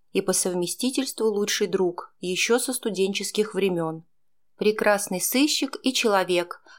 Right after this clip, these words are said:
готовый отдать за друга даже голову на отсечение. Игнат в любой ситуации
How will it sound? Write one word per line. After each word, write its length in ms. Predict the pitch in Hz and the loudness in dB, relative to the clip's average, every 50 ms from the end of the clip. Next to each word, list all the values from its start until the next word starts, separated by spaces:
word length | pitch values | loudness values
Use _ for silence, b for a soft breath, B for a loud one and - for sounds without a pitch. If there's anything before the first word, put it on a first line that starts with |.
| B | B
готовый 500 | - 196 202 196 196 - 196 185 180 180 | 0 2 2 2 4 2 2 4 4 4
отдать 380 | 185 175 165 196 190 190 180 170 | 4 4 4 4 2 4 2 2
за 140 | - 180 175 | 2 2 2
друга 380 | 170 196 214 247 254 247 247 | 2 2 2 2 4 2 2
даже 320 | 233 233 220 214 208 214 196 | 4 6 4 4 4 2 2
голову 440 | 165 170 175 196 214 220 214 208 | 4 4 6 6 6 4 2 0
на 120 | 202 196 190 | 0 0 0
отсечение. 800 | 185 - - 185 175 - - - 175 170 165 165 165 165 165 - _ _ _ _ _ _ _ _ _ _ _ _ | 0 -2 -4 -4 -4 -2 0 0 0 0 0 -2 -4 -6 -10 -14 _ _ _ _ _ _ _ _ _ _ _ _
Игнат 420 | - 180 170 190 196 202 202 202 | -2 0 2 2 4 2 2 2
в 60 | 202 | 0
любой 260 | 196 196 175 185 190 190 | -2 0 2 2 2 2
ситуации 760 | - - 180 - - 208 226 254 254 - - - 180 170 | 0 -4 -4 0 2 4 4 4 2 0 -2 -4 -4 -4